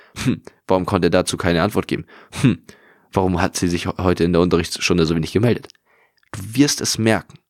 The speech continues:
Und das Schlimmste ist, die meisten Menschen, weil sich eben genau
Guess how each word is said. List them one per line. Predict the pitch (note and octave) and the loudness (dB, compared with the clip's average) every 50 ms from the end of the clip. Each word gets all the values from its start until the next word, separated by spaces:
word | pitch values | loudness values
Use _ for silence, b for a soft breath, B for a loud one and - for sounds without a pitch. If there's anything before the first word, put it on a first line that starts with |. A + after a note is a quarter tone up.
| _ _ B B B B B B B B B B | _ _ B B B B B B B B B B
Und | - A2 | -2 -2
das | G#2 G#2 - - | 0 -2 -4 -2
Schlimmste | - - G3+ A#3 B3+ - - - - | 2 2 2 2 0 -4 -4 -6 -6
ist, | - - - - - - _ _ _ _ _ _ - | -8 -8 -12 -16 -16 -18 _ _ _ _ _ _ -8
die | G#2+ | -4
meisten | G#2+ A2 A#2 C3+ F3+ G#3 - - - D#3 | -2 0 2 2 2 0 -2 -4 -4 -2
Menschen, | D#3 D3+ B2+ A2 - - F2+ | 0 0 0 0 -2 -2 0
weil | F#2+ G2+ G#2 | 0 0 0
sich | G2+ A2 - - | -2 -6 -4 -2
eben | - A#2+ A2+ | -2 -2 -2
genau | G#2 G#2+ G#2 G2+ G#2 A2+ - F#3+ G3+ E3 - | -2 -2 -4 -4 -4 -2 2 2 2 2 2